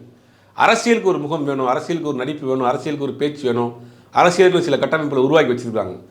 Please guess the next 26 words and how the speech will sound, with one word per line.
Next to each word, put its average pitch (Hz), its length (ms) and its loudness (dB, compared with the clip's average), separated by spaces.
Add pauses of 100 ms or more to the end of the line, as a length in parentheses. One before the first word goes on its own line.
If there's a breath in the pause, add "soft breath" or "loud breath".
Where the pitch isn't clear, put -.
(180 soft breath)
அது 160 200 0
மாதிரி 190 220 6
இல்லாம 175 480 2 (320 loud breath)
ஒரு 180 180 4
யதார்த்தமாக 226 680 4
இருக்கக்கூடிய 170 380 0
ம-, 135 180 -2
மனிதர், 139 280 -2
ஒரு 131 140 -6
சாதாரண, 180 600 2 (300 loud breath)
அஹ், 160 60 -2
ஒரு 160 140 2
மனிதனை 180 360 2
ஒரு 156 180 0
ஃப்ரெண்டை 180 140 -2
ரோட்ல 170 240 2
பார்த்தா 156 180 2
எப்படி 147 160 -2
பேசுவோம், 139 220 -4
அந்த 151 180 -4
மாதிரி 175 200 2
மேடையில 170 280 2
அவர் 139 200 4
மனசுல 147 380 -4
பட்டதெல்லாம் 139 360 -2
பேசிட்டாரு. 139 400 -6